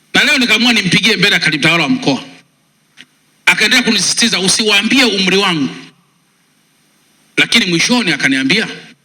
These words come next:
"Wanafunzi wengi leo, sijui kama wanafahamu."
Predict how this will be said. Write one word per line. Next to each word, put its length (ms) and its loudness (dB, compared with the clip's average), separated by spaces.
"Wanafunzi 640 2
wengi 380 2
leo, 360 -2
sijui 400 2
kama 240 0
wanafahamu." 720 -2